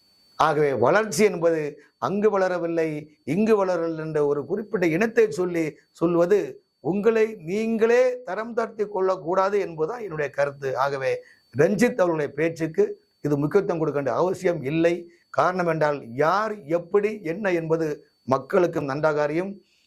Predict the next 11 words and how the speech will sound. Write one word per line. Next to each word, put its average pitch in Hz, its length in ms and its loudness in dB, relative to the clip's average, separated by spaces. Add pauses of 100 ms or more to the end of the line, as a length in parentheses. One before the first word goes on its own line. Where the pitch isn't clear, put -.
(100)
அரசியல் 180 380 0
கட்சி 175 240 2
நடத்தி 175 280 -2
கொண்டிருக்கிற 160 360 -4
தலைவர்களுக்கும் 196 580 0
நன்றாக 156 400 -2
அறியும். 170 360 -6 (240)
அவர்களெல்லாம் 170 680 2
சும்மா 180 220 0
இருக்கின்ற 170 380 -4
போது 147 380 -2